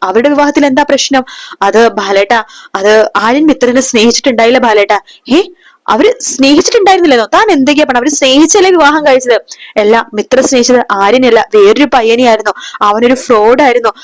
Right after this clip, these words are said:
അവനാണ് മിത്രയുടെ സ്വർണ്ണമൊക്കെ കൊണ്ട് മുങ്ങിയത്. അവര് ഗുരുവായൂർ പോയിട്ട് അതാണ് മ-, വിവാഹം കഴിക്കാന്നാണ് വിചാരിച്ചിട്ടാണ് ഗുരുവായൂർ പോയത്. ആ ദിവസം തന്നെയാ ഞാനും മീനാക്ഷിയും ആര്യനും കൂടി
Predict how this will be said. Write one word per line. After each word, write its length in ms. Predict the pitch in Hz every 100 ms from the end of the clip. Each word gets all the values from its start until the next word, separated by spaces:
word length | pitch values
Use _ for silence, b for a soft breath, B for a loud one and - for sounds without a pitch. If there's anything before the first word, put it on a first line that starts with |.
| B
അവനാണ് 420 | 202 202 233 254 254
മിത്രയുടെ 380 | 226 - 226
സ്വർണ്ണമൊക്കെ 540 | 247 240 202 220 240 240
കൊണ്ട് 160 | 220
മുങ്ങിയത്. 540 | 240 214 196 214 233 202
അവര് 200 | 196 196 220
ഗുരുവായൂർ 440 | 202 214 240 269
പോയിട്ട് 360 | 285 233 233 226 B B B B
അതാണ് 240 | 262 262 254 247 254 202
മ-, 160 | 254 269
വിവാഹം 380 | 269 302 330 320
കഴിക്കാന്നാണ് 560 | 302 247 - 269 254
വിചാരിച്ചിട്ടാണ് 520 | 262 247 233 240 247
ഗുരുവായൂർ 500 | 240 233 208 226 233
പോയത്. 380 | 269 226 208 196 - B B 190
ആ 160 | 190
ദിവസം 420 | 214 262 240 254
തന്നെയാ 220 | 262 262 262
ഞാനും 460 | 233 208 220 247
മീനാക്ഷിയും 560 | 220 214 220 226 - -
ആര്യനും 360 | 214 214 220 240
കൂടി 160 | 233